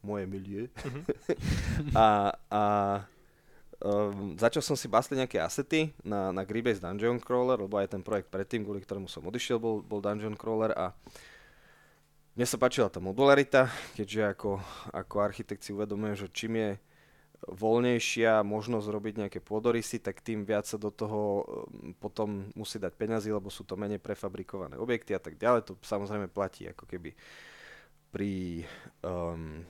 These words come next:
Speaker 1: pri hernom vývoji, že keď máš modulárny systém, tak je to vždycky lepšie, než keby si mal nejaký spojitý, alebo ako to povedať.
Speaker 2: Mhm.
Speaker 1: Teda diskrétny versus spojitý. Ehm, no a Zajo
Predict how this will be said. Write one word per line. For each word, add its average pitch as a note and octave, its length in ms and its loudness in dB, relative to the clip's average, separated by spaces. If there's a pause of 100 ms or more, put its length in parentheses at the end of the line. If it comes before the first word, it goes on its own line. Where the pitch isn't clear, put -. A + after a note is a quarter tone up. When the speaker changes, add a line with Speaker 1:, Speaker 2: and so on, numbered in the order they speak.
(440)
Speaker 1:
pri F#2 120 -8
hernom G#2+ 320 -2
vývoji, C3+ 480 4 (320)
že G2 160 -8
keď G#2 160 -4
máš F#2+ 160 -4
modulárny A2 480 0
systém, G2+ 400 -6
tak F#2 160 -8
je F#2+ 80 -4
to F2+ 160 -14
vždycky G2 320 -12
lepšie, G2 560 -2 (320)
než F#2 320 -6
keby F#2 160 -8
si - 160 -14
mal F#2 160 -8
nejaký F2 240 -10
spojitý, F#2+ 560 -8
alebo D#2+ 240 -8
ako - 160 -16
to - 80 -18
povedať. C2 400 -12
Speaker 2:
Mhm. C#3 180 -10 (720)
Speaker 1:
Teda F2+ 240 -4
diskrétny A2 560 -2
versus G2 560 -4 (160)
spojitý. - 560 -10 (480)
Ehm, E2+ 480 -6 (240)
no G2+ 480 -6
a F#2+ 560 0 (480)
Zajo A#2 480 4